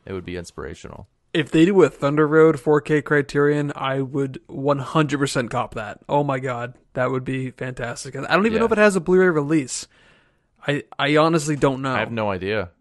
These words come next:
Speaker 1: Uh, let's check. Thunder Road. Uh, apparently, it does on Amazon for thirty-five dollars.
Speaker 2: Okay, that's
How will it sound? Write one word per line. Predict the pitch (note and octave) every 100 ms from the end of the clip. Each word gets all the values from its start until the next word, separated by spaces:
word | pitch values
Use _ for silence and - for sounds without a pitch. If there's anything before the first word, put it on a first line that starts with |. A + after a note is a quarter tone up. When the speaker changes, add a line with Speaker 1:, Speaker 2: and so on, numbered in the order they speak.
| _
Speaker 1:
Uh, | G2 G2 G2 G2
let's | G2+
check. | - A#2+ - _ _
Thunder | _ B2 B2+ C3+ B2+
Road. | B2 B2 B2 B2 A#2+ - _ _
Uh, | D#2+ -
apparently, | - - E3 G3 E3+ C3+ A2
it | G2+
does | A2 G#2 F#2+ F#2
on | F#2
Amazon | F#2+ F#2 F2+ F2 F2 F2
for | F2
thirty-five | - G2+ G2+ G#2 F#2 E2+
dollars. | F2 E2+ E2+ E2+ - - _ _ _ _ _ _ _ -
Speaker 2:
Okay, | G#3+ D3 C3+ B2+ _
that's | E3+ - - -